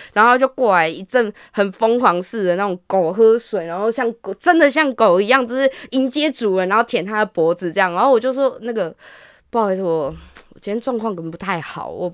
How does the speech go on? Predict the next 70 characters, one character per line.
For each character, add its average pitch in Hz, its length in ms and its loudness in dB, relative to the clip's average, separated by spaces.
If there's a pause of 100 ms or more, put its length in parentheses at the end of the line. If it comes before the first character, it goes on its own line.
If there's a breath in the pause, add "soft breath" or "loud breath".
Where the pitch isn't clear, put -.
我， 175 240 -6
我 165 100 -10
没 170 140 -6
有 185 100 0
办 175 260 -2
法。” - 280 -12 (300 loud breath)
然 180 140 2
后 233 180 6
他 240 140 2
居 254 100 -2
然 202 160 2
跟 190 120 -2
我 202 140 4
说， 190 300 2
就 262 100 -2
是 277 220 -2
前 233 240 0
一 269 60 2
秒 247 180 4
跟 220 100 -2
我 220 160 2
说 196 320 2 (180 loud breath)
：“哎， 254 140 -4
我 233 180 0
很 254 140 -2
喜 190 300 -8
欢 214 340 -4
你。” 175 280 -2
哎， 117 120 -8 (260 loud breath)
然 208 140 2
后 269 140 6 (280)
舔 240 220 6
一 285 80 2
舔， 254 220 0
舔 208 140 2
一 247 40 0
舔， 240 120 2
他 220 100 2
发 247 160 4
现 247 260 0 (300 soft breath)
这 427 120 2
样 294 160 2
子 208 120 0
我， 175 220 2 (100)
我 202 140 0
不 220 120 2
是 262 100 2
很 202 160 4
喜 190 220 -4
欢， 175 160 2
然 185 80 0
后 220 80 0
他 233 40 0
就 240 120 0
说 233 360 0 (340 soft breath)
：“哦， 330 240 12
我 302 60 12
跟 427 220 4
你 349 120 2
说 349 400 2
啦， 262 420 2 (420 soft breath)
就 - 60 0
是 415 60 8
A 427 240 4
片 415 200 6
上 415 240 6
面 381 320 2
哈， 294 240 2
前 320 220 -2
面 381 200 2